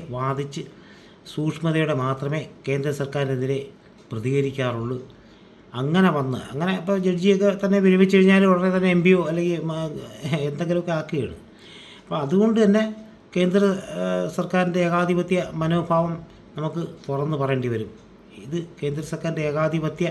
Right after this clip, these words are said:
അവസ്ഥയിലേക്ക്, ഏകാധിപത്യ അവസ്ഥയിലേക്ക് എത്തുക തന്നെയാണ്. കേന്ദ്ര സർക്കാരിൻ്റെ എടുത്തു പറഞ്ഞാൽ ബി ജെ പി സർക്കാരാണെങ്കിൽ അത് ഏകാധിപത്യത്തിലേക്ക്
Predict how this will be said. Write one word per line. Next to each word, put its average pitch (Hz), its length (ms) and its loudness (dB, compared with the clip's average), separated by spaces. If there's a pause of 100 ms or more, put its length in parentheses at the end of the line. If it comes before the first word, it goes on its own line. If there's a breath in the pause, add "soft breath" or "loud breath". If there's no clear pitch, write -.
(400 loud breath)
അവസ്ഥയിലേക്ക്, 147 760 0 (680 loud breath)
ഏകാധിപത്യ 165 640 2
അവസ്ഥയിലേക്ക് 165 460 -2
എത്തുക 160 280 -4 (100)
തന്നെയാണ്. 147 320 -2 (420 loud breath)
കേന്ദ്ര 147 220 -4
സർക്കാരിൻ്റെ 160 480 -2
എടുത്തു 147 280 -4
പറഞ്ഞാൽ 160 240 -4
ബി 160 260 -4
ജെ 180 160 -2
പി 208 100 -2 (100)
സർക്കാരാണെങ്കിൽ 160 720 -2 (400 loud breath)
അത് 127 160 -4
ഏകാധിപത്യത്തിലേക്ക് 135 880 -2